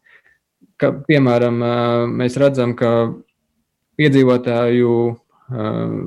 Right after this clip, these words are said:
mediju lietošanas paradumi ir stipri mainījušies. Ā, aizvien, ā, lielāka sabiedrības daļa izmanto, ā,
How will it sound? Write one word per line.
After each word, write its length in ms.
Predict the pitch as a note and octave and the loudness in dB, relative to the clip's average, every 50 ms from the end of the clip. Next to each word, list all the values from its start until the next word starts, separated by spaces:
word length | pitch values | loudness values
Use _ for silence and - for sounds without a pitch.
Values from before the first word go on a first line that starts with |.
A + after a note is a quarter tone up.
| - - - - - - _ _ _ - | -10 -12 -12 -14 -16 -20 _ _ _ -8
mediju 420 | F3 C3+ A#2 A#2 B2+ B2 B2 A#2+ | -4 -2 0 2 2 2 2 2
lietošanas 600 | C3 C3+ C3 B2 A#2 A2 - A#2+ A2+ A2 A2 - - | 2 2 0 0 -4 -6 -6 -6 -6 -6 -8 -8 -4
paradumi 460 | - C3 C3 B2+ A2+ A#2 A2+ A2 G#2+ | -2 0 0 0 0 -2 -2 -4 -4
ir 40 | - | -6
stipri 300 | - - B2+ A#2+ B2 A2+ | -4 -4 -4 -2 -2 -2
mainījušies. 680 | A2+ A#2+ A#2+ A#2+ A2+ G#2 G2+ G2+ - A2+ G#2+ - - - _ - - - - - - _ _ _ _ | -2 0 0 0 -2 -2 -4 -4 -6 -6 -6 -8 -8 -14 _ -20 -20 -20 -20 -20 -20 _ _ _ _
Ā, 180 | _ - A2 A2 A2 A2 A2 | _ -4 -2 0 0 0 0
aizvien, 480 | A2 A2 A2 A2+ B2 B2 A#2+ A#2 A#2 A2+ | 0 0 0 0 0 0 0 0 -2 -2
ā, 160 | A2+ A2+ A#2 | -2 -2 -2
lielāka 580 | A#2+ B2+ C3 C#3 C#3+ C#3+ B2+ A2+ A2 A2+ - | 0 0 2 2 2 2 2 0 0 -2 -6
sabiedrības 560 | - - C3+ B2 A#2+ A2+ A2 G#2+ A2+ A2 A2+ A2+ | -6 -4 -2 0 0 0 0 0 -2 -2 -2 -2
daļa 300 | B2+ B2+ B2 B2+ C3+ B2+ | 0 0 2 2 2 2
izmanto, 460 | C3 B2 A2+ G#2+ F#2+ - A#2 A2 A2 | 0 0 -2 -2 -2 -2 -2 0 0
ā, 720 | A2 G#2+ - - _ - C3 C3 B2 A#2+ A#2 A#2 A2 A2+ | -2 -4 -8 -14 _ -12 -10 -8 -8 -6 -6 -6 -6 -6